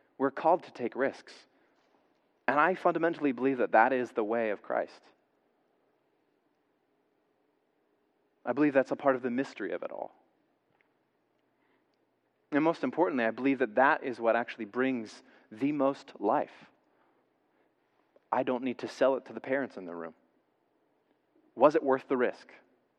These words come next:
Yes, it was. Was it difficult? Was it hard? Yes, it was. Was it worth the risk? Yes, it was. You did not play it safe. And for us as pilgrims in our own lives, in our own journeys,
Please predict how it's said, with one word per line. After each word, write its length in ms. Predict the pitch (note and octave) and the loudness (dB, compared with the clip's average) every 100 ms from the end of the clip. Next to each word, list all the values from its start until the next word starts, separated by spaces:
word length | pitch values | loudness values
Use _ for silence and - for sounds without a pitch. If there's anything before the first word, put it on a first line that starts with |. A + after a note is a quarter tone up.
| _ _ _ _ _ _ _ _ | _ _ _ _ _ _ _ _
Yes, 200 | - A#2 - - _ _ _ _ _ _ _ | -4 -4 -6 -20 _ _ _ _ _ _ _
it 100 | A#2 | -6
was. 220 | A2 G#2 D#2 _ _ _ | -2 -2 -4 _ _ _
Was 180 | - A#2+ | -2 0
it 180 | C3 B2 | -2 -2
difficult? 440 | C3 - A2 F#2 | -4 -4 -6 -6
Was 160 | - G2 | -4 -6
it 80 | - | -6
hard? 380 | - A2+ F2 - | 0 0 0 -6
Yes, 240 | G#2 G2+ - | -8 -8 -8
it 120 | - | -6
was. 200 | F2+ D#2 - _ _ _ _ _ _ _ - | -6 -6 -14 _ _ _ _ _ _ _ -4
Was 180 | A#2 | -2
it 80 | B2 | -2
worth 240 | A2 A2 - | -4 -4 -4
the 80 | G#2 | -4
risk? 380 | G#2 - - - _ | -4 -6 -20 -20 _
Yes, 260 | - F#2 - | -8 -8 -6
it 80 | - | -8
was. 220 | D#2+ D2 - - _ _ _ _ _ _ _ _ _ - | -6 -8 -10 -20 _ _ _ _ _ _ _ _ _ -14
You 120 | A2 | -6
did 120 | B2 | -2
not 180 | C#3+ B2 | -2 -2
play 180 | D3 C#3 | -4 -4
it 100 | - | -4
safe. 240 | C#3 E2+ - - _ _ _ _ _ _ _ _ _ _ _ _ _ _ _ _ | -4 -4 -8 -20 _ _ _ _ _ _ _ _ _ _ _ _ _ _ _ _
And 140 | A#2+ A#2 | -10 -2
for 140 | - | 6
us 200 | D#3 D#3 | 6 6
as 160 | - - | -4 -4
pilgrims 460 | - D#3 D3+ F2+ | 0 0 0 -4
in 80 | F#2+ | -2
our 180 | A#2 B2 | 0 2
own 160 | C3 D#3+ | 2 2
lives, 280 | E2+ - | 0 0
in 80 | G#2 | -2
our 120 | G#2+ | 0
own 200 | A2 D#3+ | 0 0
journeys, 560 | B2+ F#2+ D#2+ - - - | -4 -8 -8 -16 -20 -20